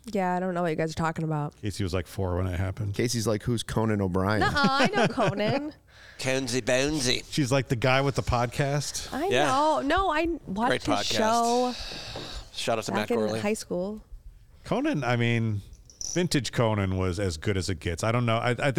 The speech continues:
Speaker 2: that's kind of been lost
Speaker 1: He did
Speaker 2: as
Speaker 1: that
Speaker 2: we
Speaker 1: thing with the string.
Speaker 3: Eh.
Speaker 1: Guys, I watched his
Speaker 2: <laughs>
Speaker 1: show.
Speaker 3: He was fun. I,
Speaker 1: Not
Speaker 3: I, I
Speaker 1: that
Speaker 3: was
Speaker 1: young.
Speaker 3: never a huge Conan guy. I was, I was always a Letterman guy.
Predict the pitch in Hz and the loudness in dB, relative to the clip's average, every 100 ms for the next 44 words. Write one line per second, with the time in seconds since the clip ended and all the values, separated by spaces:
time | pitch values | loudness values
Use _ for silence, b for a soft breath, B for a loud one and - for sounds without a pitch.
0 | 170 127 - 139 117 101 98 104 107 240 | 2 2 2 2 2 2 4 4 2 0
1 | 262 262 277 262 262 254 - 247 226 233 | 0 0 0 -2 -2 -2 0 0 0 -2
2 | 147 143 135 285 285 311 160 143 - - | -2 -4 -4 -2 0 0 2 0 0 -2
3 | - 180 165 165 226 240 - - 135 - | 0 0 0 0 0 -2 -2 0 0 0
4 | - - 233 202 196 208 185 175 170 156 | 0 2 2 2 2 2 2 4 4 2
5 | 123 131 - 127 117 107 110 113 120 135 | 2 0 0 0 2 2 2 2 0 -2
6 | - 131 127 135 127 110 104 98 95 87 | 2 2 2 2 2 2 2 2 0 -2
7 | 82 82 | -2 -4